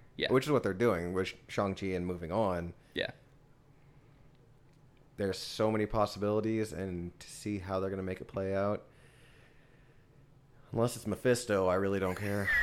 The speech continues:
Speaker 1: <laughs> Yeah. Yeah, so, uh, King All Black, if you wanna read a comic, it's amazing. Um, and
Speaker 2: Oh.
Speaker 1: before we jump on to What If and
Speaker 2: Oh,
Speaker 1: N F L,
Speaker 2: I got random shit out the yin yang.
Speaker 1: I just have twenty twenty-two movie dates to look forward to.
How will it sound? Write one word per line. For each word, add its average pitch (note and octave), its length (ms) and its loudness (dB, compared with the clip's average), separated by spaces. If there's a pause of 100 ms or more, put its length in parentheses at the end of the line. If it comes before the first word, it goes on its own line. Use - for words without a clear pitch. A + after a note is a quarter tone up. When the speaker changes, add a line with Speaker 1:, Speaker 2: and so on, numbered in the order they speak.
Speaker 1:
<laughs> - 260 6 (640)
Yeah. A#2 240 4 (540)
Yeah, C#3+ 220 12
so, C#3+ 420 12 (100)
uh, B2+ 300 12
King D3+ 200 8
All B2+ 120 10
Black, A#2+ 340 6
if - 60 -12
you B2+ 80 0
wanna B2 100 4
read A#2 160 2
a - 20 -6
comic, G2+ 480 -2
it's G#2+ 380 0 (140)
amazing. G2+ 460 0 (800)
Um, A2 540 4 (180)
and - 40 -4
Speaker 2:
Oh. A2 80 0
Speaker 1:
before B2+ 220 4
we C3+ 100 8
jump B2+ 260 4
on B2 120 6
to A2 80 6
What A2 360 4
If A#2 480 4
and A2 500 2 (240)
Speaker 2:
Oh, - 60 4
Speaker 1:
N G#2+ 60 6
F - 180 0
L, A2 240 6
Speaker 2:
I A2 140 2
got G2 300 2 (500)
random G2+ 440 0
shit G#2 380 0
out F#2+ 160 -4
the F2 80 -8
yin F2+ 240 -4
yang. E2 300 -6 (360)
Speaker 1:
I A#2+ 60 4
just B2 120 2
have C3 140 12
twenty A#2 240 4
twenty-two A2 380 0
movie G2+ 240 0
dates G2+ 220 0
to - 80 -6
look G#2 180 -4
forward A2 240 0
to. A#2 160 -4